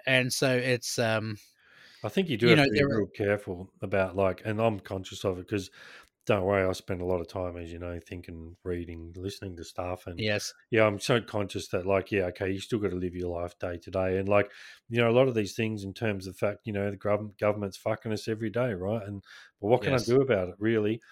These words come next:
Speaker 2: Not much. But actually, it was funny, right? 'Cause when I said that to Lady Liberty,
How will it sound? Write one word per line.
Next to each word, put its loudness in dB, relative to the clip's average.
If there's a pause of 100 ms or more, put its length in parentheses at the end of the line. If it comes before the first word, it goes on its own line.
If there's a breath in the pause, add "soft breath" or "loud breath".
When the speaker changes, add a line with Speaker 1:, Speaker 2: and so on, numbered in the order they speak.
(240 soft breath)
Speaker 2:
Not 2
much. 0
But -2
actually, 0
it 0
was 0
funny, 0
right? -2
'Cause -8
when 0
I -2
said -2
that -6
to -6
Lady -2
Liberty, -8